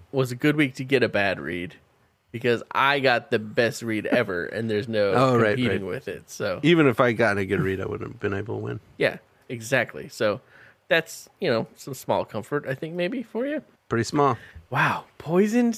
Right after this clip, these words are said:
Speaker 1: to death by a queen ant. Well, by
Speaker 2: No,
Speaker 1: ants,
Speaker 2: by
Speaker 1: I guess.
Speaker 2: thousands of warrior ants.
Speaker 1: Yeah, that's a lot of
Speaker 2: By one thousand warrior
Speaker 1: I
Speaker 2: ants,
Speaker 1: mean, I'm
Speaker 2: I'm
Speaker 1: sure
Speaker 2: sorry,
Speaker 1: it was a
Speaker 2: excuse me.
Speaker 1: bunch. I don't know if we need to keep saying thousand.
Speaker 2: It was five hundred each.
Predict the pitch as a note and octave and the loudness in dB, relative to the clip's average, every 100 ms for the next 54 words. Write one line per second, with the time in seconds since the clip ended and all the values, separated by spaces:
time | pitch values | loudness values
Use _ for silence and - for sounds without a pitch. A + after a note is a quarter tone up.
0 | - - E3+ F3+ - E3 C3+ A2 - E3+ | -6 0 2 2 0 -2 0 0 0 0
1 | D#3+ D3+ G#2+ - - _ _ _ _ _ | 2 0 -2 -4 -18 _ _ _ _ _
2 | C3 B2 A2+ G3+ D3 C3 A#2+ F#2+ C#3 B2+ | 2 4 6 6 6 4 4 2 4 6
3 | F#3 E3 F#3 E3 C#3+ C3 A2+ A2 C3+ C3+ | 4 6 6 6 4 4 4 6 6 6
4 | G#2 A2+ F#2 - - A2+ G#2 A#2 A2 - | 6 4 2 -2 -10 -6 -6 -6 -10 -10
5 | G#2 G#2 G2 - D3 C#3+ C3 D#3+ D3+ - | -8 -8 -4 2 4 4 6 6 4 4
6 | C#3 C#3+ B2+ G#2+ G#2 G2+ G3+ B3 A#3+ A3+ | 4 6 6 6 6 4 4 4 4 4
7 | - C#4+ F#3+ C#3+ A2 A#2 F2 F2+ - - | 4 6 6 4 4 4 2 -2 -10 -16
8 | _ _ _ _ A#2+ A2 - A#2+ A2 A#2+ | _ _ _ _ 0 0 -2 -2 0 0
9 | G#2+ - - G2 F#2 D2 A#2+ - G2 D2 | -6 -8 -12 -8 -8 -8 -8 -2 -2 -2
10 | A#2+ - D#3+ F3 - G3+ F#3 E3+ F3 D#3+ | -6 4 6 6 6 4 6 4 4 2
11 | F3 C#3+ - | 0 -2 -4